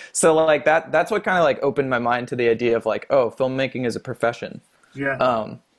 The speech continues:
Speaker 1: which, you
Speaker 2: I'll
Speaker 1: know,
Speaker 2: tell
Speaker 1: with,
Speaker 2: you
Speaker 1: like, a huge, you know, banner release like that, it is, it's like, you know, hundreds and hundreds and hundreds of people working
Speaker 2: Yeah.
Speaker 1: on those.
Speaker 2: I, I'll tell you, I, I, that was the same.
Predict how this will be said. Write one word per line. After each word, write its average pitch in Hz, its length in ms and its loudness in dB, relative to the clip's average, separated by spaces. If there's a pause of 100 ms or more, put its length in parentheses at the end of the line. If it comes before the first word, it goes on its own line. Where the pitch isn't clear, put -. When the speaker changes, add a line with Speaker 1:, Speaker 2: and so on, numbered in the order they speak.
(500)
Speaker 1:
which, 135 220 0
you 180 60 4
Speaker 2:
I'll - 20 0
Speaker 1:
know, 147 80 2
Speaker 2:
tell 131 100 4
Speaker 1:
with, 120 100 2
Speaker 2:
you 156 40 4
Speaker 1:
like, 156 80 2
a 151 60 0
huge, 147 720 -2
you 139 120 2
know, 104 280 -6 (180)
banner 127 280 0
release 117 400 -2
like 107 180 0
that, 104 260 -2
it 117 120 0
is, 123 220 4
it's - 120 -8
like, 107 260 -2
you 110 120 -4
know, 95 280 -6
hundreds 117 340 -4
and 104 140 -8
hundreds 101 360 -8
and 107 100 -10
hundreds 98 340 -12
of - 100 -14
people - 380 -6 (420)
working 135 220 -2
Speaker 2:
Yeah. 143 100 -2
Speaker 1:
on - 120 -6
those. - 280 -18 (200)
Speaker 2:
I, 175 220 0
I'll 196 180 -2
tell 220 160 2
you, 185 160 -2
I, 170 260 -2 (160)
I, 175 480 0 (120)
that 160 180 0
was 180 120 -6
the 180 80 -10
same. 151 360 -4